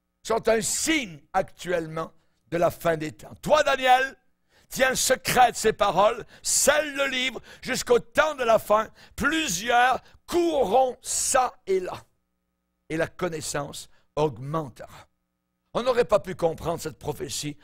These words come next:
il y a simplement quarante ans passés. Aujourd'hui, nous la comprenons très, très bien. Tenue secrète, scellée jusqu'au temps de la fin.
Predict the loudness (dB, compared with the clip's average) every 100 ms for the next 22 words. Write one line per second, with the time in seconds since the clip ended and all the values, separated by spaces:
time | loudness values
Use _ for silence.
0 | -18 -10 -4 -4 -2 -4 -4 -8 -8 -8
1 | -8 -8 -12 -12 -16 -18 -20 _ _ _
2 | _ _ _ _ _ _ _ _ _ -6
3 | -2 -2 -4 -6 -6 -6 -8 -8 -8 -10
4 | -10 -10 -10 -10 -16 -16 -20 _ _ _
5 | _ _ _ _ -6 -4 -2 -2 -2 0
6 | -2 0 -4 -2 0 2 0 -2 -18 -10
7 | -8 -4 -4 -2 -4 -4 -6 -8 -10 -14